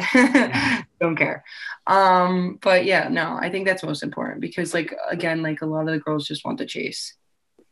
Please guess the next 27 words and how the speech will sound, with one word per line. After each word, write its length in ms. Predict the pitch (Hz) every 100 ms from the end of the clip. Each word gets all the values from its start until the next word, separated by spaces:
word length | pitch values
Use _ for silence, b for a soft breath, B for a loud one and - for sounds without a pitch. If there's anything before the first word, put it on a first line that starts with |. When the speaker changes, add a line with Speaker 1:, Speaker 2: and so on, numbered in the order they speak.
| _ -
Speaker 1:
If 160 | 156
you're 260 | 156 156 165
not 240 | 165 160
available 460 | 151 151 147 143 143
to 120 | - 147
them, 300 | 147 - 147
they 120 | 147
wanna 280 | 147 147 147
know 160 | 143
why, 500 | 139 147 165 196 196 -
and 140 | 156
they're 140 | 147 143
gonna 200 | 143 139
try 280 | - 143 123
and, 260 | - 151 _ _ _ _ _ _
they're 220 | 147 151
gonna 100 | 151 -
try 240 | 143 -
and 260 | - - -
figure 240 | - -
it 80 | -
out. 200 | - - - _ B B B B _ _
I 140 | - 156
think 200 | 160 156
that's 240 | 147 -
the 80 | -
key. 420 | - 151 147